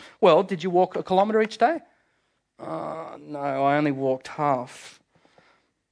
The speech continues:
The doc says, "Don't you trust me? Don't you have faith in me?" "Of course, you're the greatest doctor I know. You make me feel amazing. You're just incredible. You're the best in your field." "I know, uh, my receptionist told me what you thought of me." "If I'm the greatest then,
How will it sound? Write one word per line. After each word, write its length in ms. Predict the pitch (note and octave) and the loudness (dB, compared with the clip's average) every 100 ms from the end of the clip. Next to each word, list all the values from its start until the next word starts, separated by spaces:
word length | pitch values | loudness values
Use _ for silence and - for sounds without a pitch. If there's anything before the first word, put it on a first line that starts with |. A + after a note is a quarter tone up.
| - | -6
The 80 | C#3+ | 0
doc 200 | C#3+ - | 0 -2
says, 180 | C#3+ | -12
"Don't 220 | - F#3+ F3 | -8 -8 -6
you 80 | |
trust 480 | - - - - - | -8 -12 -14 -14 -10
me? 140 | G3 F#3+ | -10 -4
Don't 240 | F#3 G3+ | -4 -4
you 120 | F3+ | -8
have 260 | D#3 E3+ D#3 | -4 -4 -6
faith 440 | - D#3+ E3 - | 0 0 0 -4
in 120 | F3+ | -4
me?" 240 | F3 E3 F#3+ _ _ _ _ _ _ G#3 | -2 -4 -8 _ _ _ _ _ _ -2
"Of 120 | - | 2
course, 360 | - E4 - | 6 6 6
you're 80 | C#4 | 4
the 80 | C4 | 4
greatest 360 | G#3+ G#3+ F#3 G#3+ | 4 4 4 0
doctor 220 | - A3 | 2 4
I 40 | |
know. 120 | B3+ | 4
You 160 | C#4 F#3+ | 4 4
make 140 | G#3+ | 2
me 80 | A3 | 2
feel 200 | - B3 | 2 4
amazing. 600 | G3+ G#3 C#4+ D#4+ G#3 D#3+ | 4 6 6 6 6 2
You're 100 | F#3+ | 2
just 180 | A3 - | 2 2
incredible. 400 | G#3 - D4+ A#3 | 2 4 4 6
You're 80 | G#3+ | 4
the 80 | A3+ | 4
best 220 | C4 C#4+ | 2 2
in 60 | |
your 80 | C4+ | 0
field." 340 | C4+ G4+ C#4+ - - - - - - - _ - | 4 4 4 -2 -10 -18 -18 -20 -20 -20 _ -2
"I 80 | F3 | 2
know, 400 | F3 D3+ A#2 B2 | 4 4 2 0
uh, 220 | E2+ G2 | -2 0
my 160 | C#3 | 0
receptionist 580 | C3 C3+ D3 - C3 - | 0 -2 -4 -4 -8 -8
told 240 | - F3 C#3+ | -4 -4 -4
me 80 | |
what 160 | A#2 B2 | -6 -8
you 60 | G#2+ | -12
thought 200 | A2+ A#2+ | -12 -10
of 100 | C#3 | -8
me." 140 | D#3 - - - _ _ _ _ _ _ _ _ _ _ _ _ _ _ _ _ _ _ - | -10 -12 -20 -20 _ _ _ _ _ _ _ _ _ _ _ _ _ _ _ _ _ _ -6
"If 100 | E3 | 2
I'm 140 | G3+ | 2
the 80 | A3 | 4
greatest 420 | G3+ G3+ F3+ - | 4 4 2 -2
then, 320 | C3+ C3+ D#3+ | -2 -2 -2